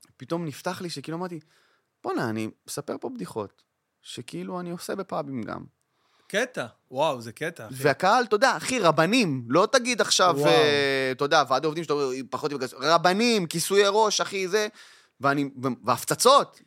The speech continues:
Speaker 1: כי אני אומר, "תשמע, זה בס-, זה בסדר", אתה מבין? אני אומר, "הכל פה נקי, הכל בסדר", ו-, ו-, ואז זה פתח לי את הראש עוד יותר על, "בוא נעשה הומור שהוא אפילו על הציבור הדתי, לציבור הדתי." אתה מבין מה אני אומר?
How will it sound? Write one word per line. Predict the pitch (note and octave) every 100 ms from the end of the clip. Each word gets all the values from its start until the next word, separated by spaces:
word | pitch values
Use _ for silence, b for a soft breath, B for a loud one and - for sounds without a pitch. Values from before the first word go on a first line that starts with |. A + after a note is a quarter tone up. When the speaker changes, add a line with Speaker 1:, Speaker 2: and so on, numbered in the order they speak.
| -
Speaker 1:
כי | C#3+
אני | D#3
אומר, | G3+
"תשמע, | F#3 - E4+ D#4
זה | D#3
בס-, | D3 - C#3
זה | C#3
בסדר", | C3+ G#4+ A#4+ F3 A#2 G#2
אתה | C3
מבין? | E3
אני | A3+
אומר, | B3 B3 -
"הכל | - - B3+
פה | B3+
נקי, | A#3+ A3 A#3
הכל | G#3+ A3+
בסדר", | G#3 G#3 A3 G#3 F#3
ו-, | D3+ B B -
ו-, | D3
ואז | D3 F#3 G#3+
זה | G3
פתח | F3+ G#3
לי | G#3
את | G#3
הראש | G3+ A3
עוד | A#3
יותר | B3 A3 D#3+
על, | C#3+ b b b -
"בוא | C3 G#3+
נעשה | A3+ -
הומור | A#3 A3+ A#3 B3+ B3+ A3+ -
שהוא | - D3+ D3+
אפילו | - G#3+ A3+ - _ _ _ _ -
על | G#3+
הציבור | A#3 A3+ G3+ G3+
הדתי, | E3+ E3 A3
לציבור | G#3 A3 A3 E3+ D3+
הדתי." | A2 G2+ - -
אתה | -
מבין | B2
מה | E3+
אני | G3
אומר? | A3 A#3